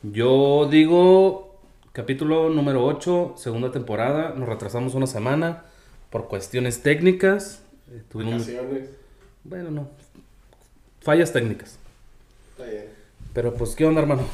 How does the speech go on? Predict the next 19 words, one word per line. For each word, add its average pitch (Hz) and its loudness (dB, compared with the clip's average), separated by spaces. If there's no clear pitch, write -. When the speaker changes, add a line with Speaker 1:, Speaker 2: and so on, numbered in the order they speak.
Speaker 1:
¿Cómo 143 0
estás? - 0
Speaker 2:
Muy 175 0
bien, 247 -4
muy 170 -4
bien. 180 -4
La 127 -4
verdad, 135 -6
estaba 139 -4
pensando 139 -2
en 110 -2
si 135 -4
es 131 -2
bueno 143 0
a - 2
veces 139 -4
tomar 123 -6
descansos, 117 -10
güey. 101 -12